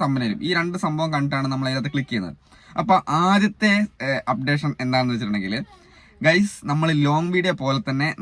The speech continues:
നമ്മുടെ ഷോർട്ട് വീഡിയോൻ്റെ അകത്തും നമുക്ക് കസ്റ്റമൈസ്ഡ്, അതായത് നമുക്ക് തന്നെ ഉണ്ടാക്കി ഒരു തംബ്നെയിൽ സെറ്റ് ചെയ്ത് വെക്കാൻ പറ്റുന്ന ഓപ്ഷൻ നമുക്ക് അന-, അവൈലബിൾ ആയിട്ടുണ്ട്. അവൈലബിൾ ആയിട്ടില്ല, അവൈലബിൾ ആവാൻ പോവാണ്. ഓക്കെ,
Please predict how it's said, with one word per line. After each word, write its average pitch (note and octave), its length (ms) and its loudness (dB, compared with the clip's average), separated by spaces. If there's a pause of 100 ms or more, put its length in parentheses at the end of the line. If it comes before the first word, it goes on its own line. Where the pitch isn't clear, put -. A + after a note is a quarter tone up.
നമ്മുടെ D3+ 400 0
ഷോർട്ട് C3+ 340 -2
വീഡിയോൻ്റെ D3 340 2
അകത്തും D3+ 240 -2 (560)
നമുക്ക് C3+ 300 -2 (380)
കസ്റ്റമൈസ്ഡ്, E3+ 920 -4
അതായത് C3 320 0
നമുക്ക് D3 500 -2
തന്നെ C#3+ 280 2 (160)
ഉണ്ടാക്കി B2+ 460 0 (100)
ഒരു C3+ 100 -4 (100)
തംബ്നെയിൽ B2+ 560 0
സെറ്റ് B2+ 300 -4
ചെയ്ത് B2+ 180 0
വെക്കാൻ A#2 260 -2
പറ്റുന്ന A2+ 220 -2 (120)
ഓപ്ഷൻ F#3 320 -4 (200)
നമുക്ക് B2+ 240 -2 (160)
അന-, B2+ 160 0 (120)
അവൈലബിൾ C3+ 400 2
ആയിട്ടുണ്ട്. G#2+ 380 0
അവൈലബിൾ C3 360 2
ആയിട്ടില്ല, D#3+ 360 0 (100)
അവൈലബിൾ B2+ 340 -2
ആവാൻ B2+ 220 0
പോവാണ്. G#2 260 -2 (160)
ഓക്കെ, C3 160 -2